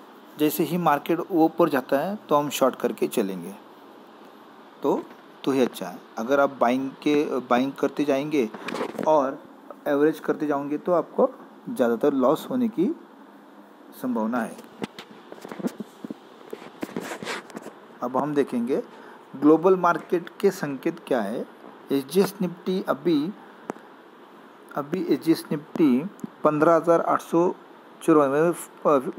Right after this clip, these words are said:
वो फिफ्टीन थाउजेंड एट हंड्रेड नाइंटी फ़ोर पर सेवेंटी सेवन point plus है। ये,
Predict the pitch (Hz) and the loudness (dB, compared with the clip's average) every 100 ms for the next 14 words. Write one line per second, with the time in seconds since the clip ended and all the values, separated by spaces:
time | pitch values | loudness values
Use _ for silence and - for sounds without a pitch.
0 | 147 151 120 - - 147 - 165 165 147 | -2 -2 -2 -6 -2 -2 2 2 4 2
1 | 135 151 160 175 156 139 147 151 139 131 | 4 4 2 -4 -2 0 2 2 0 -2
2 | 151 143 127 113 147 180 - - - - | -2 0 2 2 0 -2 -6 -20 -20 -14
3 | - 156 151 151 165 - 156 156 143 151 | 2 4 4 0 -4 0 0 2 0 0
4 | 147 165 156 95 - - - - - - | 4 4 4 0 -12 -16 -20 -20 -20 -20
5 | - - - - 165 202 - | -20 -20 -20 2 6 6 4